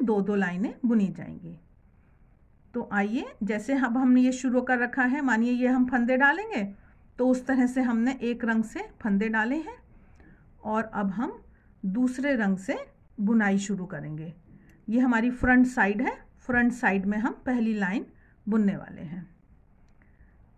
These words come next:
तो किनारे का जो फंदा है वो हमने सीधा बुना है और इसके बाद हमारा जो डिज़ाइन की लाइन है वो शुरू होगी।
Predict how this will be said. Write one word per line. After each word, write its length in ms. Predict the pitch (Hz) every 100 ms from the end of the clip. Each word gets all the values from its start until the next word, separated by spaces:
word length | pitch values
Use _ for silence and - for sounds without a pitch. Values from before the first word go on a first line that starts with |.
| _
तो 180 | 254 254
किनारे 460 | - 254 247 262 311
का 120 | 392
जो 160 | 392
फंदा 300 | 392 311 269 269
है 200 | 277 480 554
वो 180 | 240 294
हमने 420 | 254 254 254 294
सीधा 420 | - 254 220 214
बुना 240 | 240 254 285
है 200 | 392 480 - - _ _ - _ _ _ - _ _ _ - - - _ _
और 320 | 214 226 226 -
इसके 340 | 254 - 320
बाद 360 | 262 233 233 226
हमारा 420 | 226 226 196 240 359
जो 160 | 269
डिज़ाइन 500 | 254 247 233 233 226
की 140 | 214 233
लाइन 300 | 214 202 196
है 160 | 262
वो 200 | 523 277 269
शुरू 300 | - 226 190
होगी। 340 | 180 147